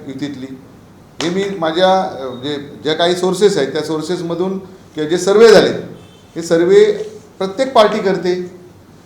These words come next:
शिंदेसाहेब पण करतायत, देवेंद्र फडणवीस साहेब पण करतायत. प्रत्येक पार्टी आपापल्या भागात काय होऊ शकतं, याचे सर्व्हे आहेत. त्याहीपेक्षा पोलिसांकडचा सर्व्हे आहे.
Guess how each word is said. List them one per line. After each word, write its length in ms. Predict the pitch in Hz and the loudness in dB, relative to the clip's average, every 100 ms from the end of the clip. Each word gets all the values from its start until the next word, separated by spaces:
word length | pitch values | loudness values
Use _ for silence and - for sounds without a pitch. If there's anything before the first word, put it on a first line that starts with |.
| - - - - | -20 -20 -20 -16
शिंदेसाहेब 460 | 147 165 175 185 185 | -4 -2 4 4 2
पण 120 | 185 | -2
करतायत, 420 | 180 170 175 170 170 - - - - - | 0 0 2 0 -2 -10 -14 -20 -20 -12
देवेंद्र 240 | 127 143 156 | -6 -4 -2
फडणवीस 300 | 156 170 175 | -2 -2 0
साहेब 140 | 175 | 0
पण 200 | 180 170 | 0 -2
करतायत. 400 | 170 165 170 165 170 - - - - - - | -2 0 0 0 -2 -12 -20 -20 -20 -14 -6
प्रत्येक 460 | 202 - 269 269 | -6 -4 -8 -2
पार्टी 560 | 185 165 165 202 226 - | 2 2 2 -4 -8 -4
आपापल्या 640 | 147 156 165 160 180 190 147 | -2 0 -2 -2 0 0 0
भागात 340 | 139 135 165 | -2 -2 -2
काय 260 | - 175 196 | 0 4 6
होऊ 200 | 170 170 | 6 2
शकतं, 340 | 165 - 147 | 0 -4 -6
याचे 160 | 156 202 | -6 -4
सर्व्हे 340 | 226 233 226 | 0 2 4
आहेत. 120 | 190 - - - - - - | 2 0 -10 -18 -20 -14 2
त्याहीपेक्षा 720 | 170 247 254 202 - 147 147 147 - - - - - | 4 6 6 2 2 0 0 -2 -14 -20 -20 -14 0
पोलिसांकडचा 640 | 202 202 233 220 220 208 | 0 4 2 2 0 -2
सर्व्हे 320 | 190 196 185 | 0 0 0
आहे. 100 | 180 | -2